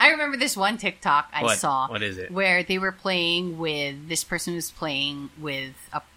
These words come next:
Speaker 1: another person on, uh, Mobile Legends. And then
Speaker 2: Mm.
Speaker 1: they decided to meet up. And then the girl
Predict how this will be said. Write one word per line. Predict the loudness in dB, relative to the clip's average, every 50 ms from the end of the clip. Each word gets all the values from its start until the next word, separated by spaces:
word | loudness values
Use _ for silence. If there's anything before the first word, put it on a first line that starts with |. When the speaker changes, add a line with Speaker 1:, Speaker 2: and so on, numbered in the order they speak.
| _ -6 -4
Speaker 1:
another | -2 0 0 0 -2 -4
person | -4 -4 -6 -4 -4 -2 -4 -4 -4 -2
on, | -2 -2 0 0 -2 -4 -6 -8 -8 -10 -10 -12 -12 -14 _ -20 -20 -20 -20 -20 -20 -20 -20 -20 -10 -2
uh, | 0 0 0 2
Mobile | 0 0 4 4 4 2
Legends. | 2 -4 -10 -10 -10 -12 -10 -12 -14 -12 -2 0 0 0 0 -4 -18 -20 _ 0
And | 2 4 4
then | 4 4 2
Speaker 2:
Mm. | 2
Speaker 1:
they | 2 2 2 0
decided | -2 0 0 2 2 2 0 0 -4
to | -6 -8
meet | -8 -4 2 4
up. | 6 6 6 4 -2 -12 -20 -20 _ _
And | -4 -2 -2
then | -2 0
the | -2 0 0
girl | 2 2 4 4 4 4 4 2 0 -6